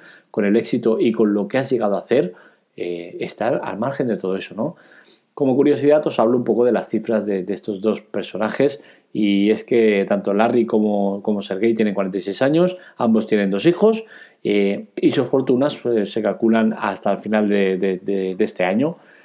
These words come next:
eh, porque son públicas y se saben, eh,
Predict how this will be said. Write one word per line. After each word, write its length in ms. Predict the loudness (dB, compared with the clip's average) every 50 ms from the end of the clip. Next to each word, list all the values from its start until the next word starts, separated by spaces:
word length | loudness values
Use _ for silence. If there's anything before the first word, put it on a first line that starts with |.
| _ _ _
eh, 580 | -6 -4 -2 0 0 0 0 0 -2 -4 -4 -6
porque 180 | -8 -8 -8
son 280 | -6 -2 -2 -2 -2 -2
públicas 460 | 0 0 2 2 2 0 -2 -4 -8 -8
y 60 | -10
se 100 | -12 -12
saben, 380 | -6 -4 0 2 2 0 0 -4 -10 -20 -20 -20 -20 _ _
eh, 1000 | -4 -2 0 2 2 2 0 0 0 0 -2 -2 -4 -4 -6 -6 -8 -10 -12 -16